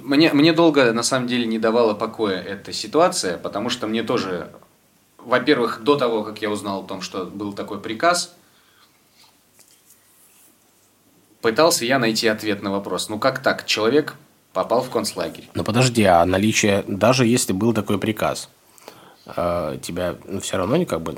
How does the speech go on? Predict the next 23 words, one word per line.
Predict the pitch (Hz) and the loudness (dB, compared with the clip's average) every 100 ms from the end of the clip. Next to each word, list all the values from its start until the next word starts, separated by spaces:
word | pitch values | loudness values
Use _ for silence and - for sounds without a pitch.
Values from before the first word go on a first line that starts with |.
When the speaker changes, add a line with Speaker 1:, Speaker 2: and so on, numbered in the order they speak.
| - | -12
Speaker 2:
тебя | - 92 | -8 -4
не | 92 | -4
смутило, | - 92 - 175 175 95 | -4 -4 0 4 4 2
Speaker 1:
Э, | 76 | 0
нет, | 139 147 90 | 0 0 0
Speaker 2:
э, | 87 87 85 87 82 | -2 -2 -2 -4 -4
Speaker 1:
смысл | 78 135 160 160 | -4 -2 0 2
в | |
том, | 107 104 110 | 4 4 4
что | |
Speaker 2:
формулировка | 107 107 120 139 135 127 113 | 2 4 6 6 4 2 2
там | 113 101 | 2 0
приказа, | - 110 - 87 95 92 | 0 -4 0 2 2 0
вообще | 90 90 98 92 | -2 -2 -2 -2
его | 85 90 95 95 90 85 82 | -2 -4 -2 0 0 -2 -6
цель | - - 87 95 98 | -6 -4 -4 -6 -6
там | 87 - 82 | -8 -12 -12
и | |
всё | - - | -10 -8
такое? | 101 98 90 | -6 -4 -4
То | 104 | -4
есть, | - | -4
э, | 107 | -4